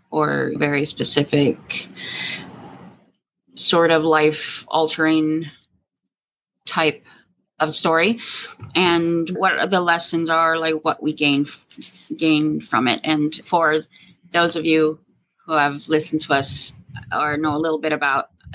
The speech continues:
where we come from and, and our background is we were born and raised into the Children of God,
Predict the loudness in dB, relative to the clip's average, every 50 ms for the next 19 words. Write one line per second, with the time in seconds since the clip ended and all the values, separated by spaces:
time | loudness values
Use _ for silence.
0 | -16 _ -14 -16 -16 _ _ _ _ _ _ _ _ _ _ _ _ _ _ -10
1 | -6 -2 0 2 2 4 2 2 0 -4 -8 _ _ _ _ _ -4 -2 -2 0
2 | 0 0 0 0 2 0 2 2 2 0 0 -2 _ _ -4 -2 0 0 0 2
3 | 0 0 0 0 0 2 2 2 2 -2 -4 -8 -10 -6 -4 -4 -2 -4 -4 -8
4 | -8 -4 0 2 2 2 2 0 0 0 -2 -2 -4 -6 -12 -14 -14 -14 -12 _
5 | 0 2 2 4 4 4 4 4 2 0 0 0 2 4 4 4 2 2 0 0
6 | 0 -4 -8 -8 -6 -6 -6 -6 _ _ -4 0 0 2 2 0 0 0 2 2
7 | 4 4 2 2 -2 -4